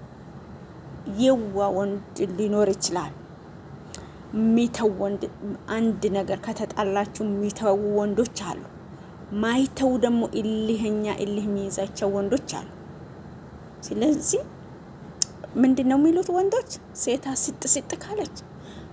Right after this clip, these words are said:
"በሩ ክፍት ነው፣ ማንም አልያዘሽም፣ ሂጂ" ነው የሚሉት። "ሂጂ፣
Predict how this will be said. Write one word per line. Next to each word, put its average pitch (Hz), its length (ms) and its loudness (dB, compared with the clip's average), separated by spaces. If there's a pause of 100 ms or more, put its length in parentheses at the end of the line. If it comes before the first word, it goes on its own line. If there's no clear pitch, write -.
(220)
"በሩ 277 280 6
ክፍት - 340 0
ነው፣ 254 180 6
ማንም 302 400 8
አልያዘሽም፣ 226 600 2
ሂጂ" 359 300 2
ነው 381 120 2
የሚሉት። 196 380 -2
"ሂጂ፣ 220 240 0